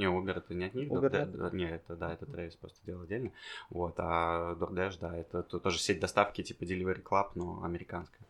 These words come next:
Speaker 1: Вот, да, ну мы не то что пытались, мы прям подавались, но, если честно, мы вообще не верили. То есть мы когда подавались, у нас, что у нас было?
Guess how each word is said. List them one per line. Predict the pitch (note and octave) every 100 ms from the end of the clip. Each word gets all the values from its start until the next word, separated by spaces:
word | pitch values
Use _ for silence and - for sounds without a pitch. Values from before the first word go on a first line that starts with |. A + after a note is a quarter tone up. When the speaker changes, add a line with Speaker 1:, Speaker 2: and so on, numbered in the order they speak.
| _ -
Speaker 1:
Вот, | G2 A2 F#2+ F2+
да, | A#2 G2+
ну | G#2+
мы | A#2+
не | A#2+
то | C#3
что | -
пытались, | A#2+ - A#2 E3 A2+
мы |
прям | G2+ G2+ G2
подавались, | G2 G2 A#2+ F#3+ B2 -
но, | G2 F#2+ G2 G2 F#2+
если | F#2+ G2+ G2+
честно, | B2 - G#2
мы | F#2+ F#2+ F#2+
вообще | G2 -
не | F#2 F2+
верили. | F#2 F#2
То | F2
есть | -
мы | G#2
когда | - G#2+
подавались, | - A2 A#2 G3+ -
у |
нас, | G2+
что | - - A2+
у |
нас | G2+
было? | F2+ G2 F#2 E2+ D#2